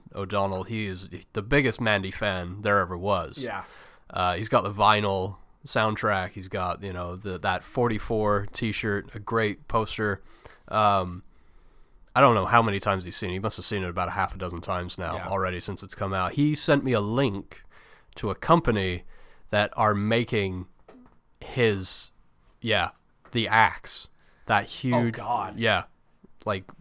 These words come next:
Speaker 1: I don't know, it's something like four or five hundred bucks or
Speaker 2: That shouldn't
Speaker 1: something like that. But they're,
Speaker 2: exist.
Speaker 1: but they're doing this, like, beautiful fiberglass prop of it. It looks great.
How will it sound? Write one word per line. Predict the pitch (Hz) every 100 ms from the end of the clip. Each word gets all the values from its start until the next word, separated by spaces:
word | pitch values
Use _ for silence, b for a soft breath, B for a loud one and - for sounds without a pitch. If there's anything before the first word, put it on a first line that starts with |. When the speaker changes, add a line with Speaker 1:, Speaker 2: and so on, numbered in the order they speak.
| - - - -
Speaker 1:
I | 107 117
don't | 104
know, | 98
it's | -
something | 120 107
like | 98
four | - - 110
or | 98
five | 107 104
hundred | 95 92
bucks | 95 -
or | -
Speaker 2:
That |
shouldn't | 196
Speaker 1:
something | 202 101
like | 101
that. | 104
But | 208
they're, | - 101
Speaker 2:
exist. | 104
Speaker 1:
but | 135
they're | 135 131
doing | 156 147 135
this, | 127 - 131
like, | 110 101 107
beautiful | 135 135 127 127 107
fiberglass | - 110 110 110 104 104 98 92 - - - - -
prop | 120 107 92 - -
of | 98
it. | 98
It | 120 135
looks | 147 -
great. | 113 110 80